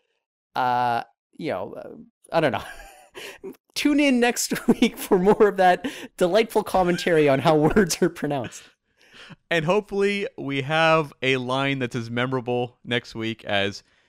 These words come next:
Speaker 2: "I'll come find you when I get our memories back." <laughs>
Speaker 1: Shakespeare, man.
Speaker 2: That's terrible. That is one of the worst lines I've heard in modern Star Trek. <laughs> Okay, and of course, you can leave reviews for us wherever you get your podcasts,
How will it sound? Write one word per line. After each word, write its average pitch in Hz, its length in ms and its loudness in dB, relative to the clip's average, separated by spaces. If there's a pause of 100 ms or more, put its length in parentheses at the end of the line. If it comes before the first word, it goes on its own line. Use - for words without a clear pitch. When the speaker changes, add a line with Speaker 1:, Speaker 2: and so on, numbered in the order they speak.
(120)
Speaker 2:
"I'll 147 140 4
come 196 240 2
find 185 340 0
you 104 260 -2 (140)
when 131 160 -2
I 131 120 4
get 143 180 2
our 135 140 6
memories 123 400 -2
back." 101 360 0 (880)
<laughs> - 880 -20
Speaker 1:
Shakespeare, - 500 -4
man. 120 280 -12 (720)
Speaker 2:
That's 381 280 -2
terrible. 139 1040 4
That 240 200 4
is 226 100 -2
one 196 160 2
of 175 80 2
the 151 80 0
worst 139 320 0
lines 127 240 2
I've 127 160 0
heard 123 200 -2
in 110 100 -6
modern 110 280 -2
Star 107 280 -6
Trek. - 500 -8 (260)
<laughs> - 140 -8 (1300)
Okay, 156 460 4
and 151 80 4
of 151 140 -2
course, 151 280 2
you 151 80 -2
can 147 200 -6
leave 151 200 -2
reviews 131 400 -4
for 123 240 0
us 120 160 -2
wherever 147 600 0
you 123 100 -2
get 127 180 -4
your 120 120 -4
podcasts, 113 920 -2